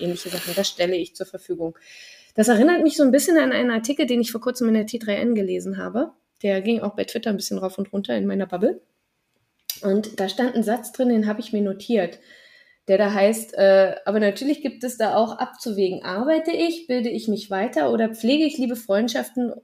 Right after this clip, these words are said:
und mein Privatleben, äh, Leben. Also, ähm,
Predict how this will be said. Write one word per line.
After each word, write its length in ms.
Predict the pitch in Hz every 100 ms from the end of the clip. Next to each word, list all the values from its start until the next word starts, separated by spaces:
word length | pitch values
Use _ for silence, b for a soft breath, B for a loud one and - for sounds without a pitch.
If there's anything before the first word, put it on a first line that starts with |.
| _
und 240 | 220 220
mein 180 | 214 208
Privatleben, 800 | 214 202 196 202 185 160 156 - -
äh, 220 | 185 175
Leben. 520 | 175 165 160 165 165 _ b b b b b -
Also, 440 | 185 180 185 190
ähm, 580 | 185 180 180 185 180